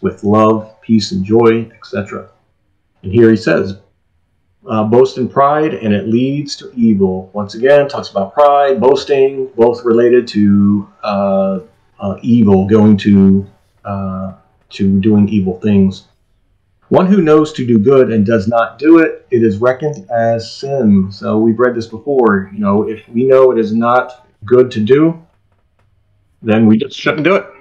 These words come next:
um, 'cause that, that we know better,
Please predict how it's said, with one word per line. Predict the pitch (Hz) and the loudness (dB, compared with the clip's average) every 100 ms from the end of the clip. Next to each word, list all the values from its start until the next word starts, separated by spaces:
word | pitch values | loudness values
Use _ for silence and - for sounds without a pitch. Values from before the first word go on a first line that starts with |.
| _ _ - | _ _ -8
um, | 107 104 101 101 101 - | -6 -6 -6 -4 -6 -10
'cause | - 104 104 - | -10 -10 -10 -6
that, | 110 110 - _ 107 _ _ _ _ _ _ _ _ - | -2 -2 -4 _ -20 _ _ _ _ _ _ _ _ -12
that | - | -6
we | 117 135 | 2 4
know | 143 | 4
better, | 127 92 95 - | 2 -2 -4 -16